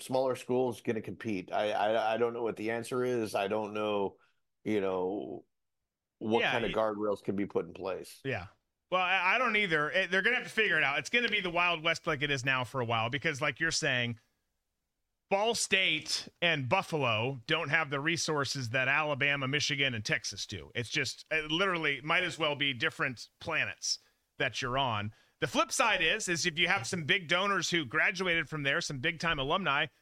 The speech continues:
Speaker 2: you can, you can flip the script quick and be like, "Hey, you know what? Cool. We're gonna take this Mountain West school, dump a shit ton of money into it, and, and elevate the program faster than it ever has before."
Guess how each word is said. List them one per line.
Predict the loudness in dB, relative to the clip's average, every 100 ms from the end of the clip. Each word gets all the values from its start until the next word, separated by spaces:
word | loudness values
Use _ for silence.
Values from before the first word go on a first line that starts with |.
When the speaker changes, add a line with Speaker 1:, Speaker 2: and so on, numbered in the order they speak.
| _
Speaker 2:
you | -2 0
can, | 0 -4 -4
you | -4 -2
can | -4
flip | 0 -2 0
the |
script | -2 0 -2 0
quick | 0 2 -2
and | 0
be | 2
like, | 2 4
"Hey, | 2 2
you | 2
know | 2
what? | 0 -2
Cool. | 0 -2 -2 -10 _
We're | 0
gonna | 0 2
take | 2 2
this | -2 0
Mountain | 0 2 0
West | 0 0
school, | -2 0 -2 -6 _ _
dump | 0 0 0
a |
shit | 0 2 0 2
ton | 0 2
of |
money | 2 2 2
into | 0 -2 -2 -2
it, | -2 -6 _ _
and, | 2 4 2 0 -2
and | 2 2
elevate | 2 2 2 0 -2
the | -2
program | -2 2 0 0
faster | 0 0 0 -2
than | 0
it | 2
ever | 2 2
has | 2 0 0
before." | -8 -4 0 2 0